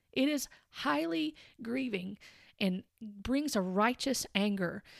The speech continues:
to know that there are people who would rather hear stories about this and hear people elevate themselves than to elevate God, and that he's not enough, essentially, that there has to be some, some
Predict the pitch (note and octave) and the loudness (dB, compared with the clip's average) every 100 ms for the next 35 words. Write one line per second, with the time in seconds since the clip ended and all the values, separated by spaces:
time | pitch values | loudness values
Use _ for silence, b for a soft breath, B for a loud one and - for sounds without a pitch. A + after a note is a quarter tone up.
0 | B - B3+ A3+ G#3 G#3+ G#3+ F#3+ G3 A3 | B -4 0 4 4 4 4 2 0 0
1 | A3 G#3+ - A3+ - G3+ F#3+ A#3+ G#3+ G3 | 0 0 -2 -4 0 -2 0 0 2 0
2 | F3+ F#3+ G#3 A#3 A3+ - A3 F#3+ - - | 0 2 2 0 -2 -2 -2 0 -2 0
3 | A3 A3 G3 F#3+ F#3 F#3 F3+ G#3+ F#3+ E3+ | 2 4 2 0 -2 -2 -2 0 0 0
4 | - - F#3+ F#3+ F#3+ G#3+ F#3+ - G#3+ G#3 | -4 -4 -4 -4 -4 -2 -2 -4 -2 -2
5 | - G3+ A3+ G3+ G#3 G#3 G3 - F#3+ E3+ | 0 0 0 -2 -2 -4 -4 -2 0 -2
6 | G3 F#3 F3+ - F#3+ F#3 F#3 F3+ - F3 | -4 -4 -4 -2 -2 -2 -2 -4 -4 -4
7 | E3+ - - _ _ - A3+ A#3 - C4 | -4 -6 -14 _ _ 0 2 4 4 2
8 | A#3 G3+ F#3 F3+ F3+ - - - _ - | 2 0 0 0 0 -2 -14 -20 _ 0
9 | F#3 G#3 F#3 - F3 F3+ G3 G#3+ A3+ G#3+ | 2 2 2 -2 -6 -6 -4 0 2 2
10 | A#3+ B3 - A3+ G#3+ G#3 - A#3 A3 G#3+ | 2 0 -2 -2 0 0 0 0 2 0
11 | B B B - D3+ A#3 - C4 B3 | B B B -20 -14 -4 0 2 2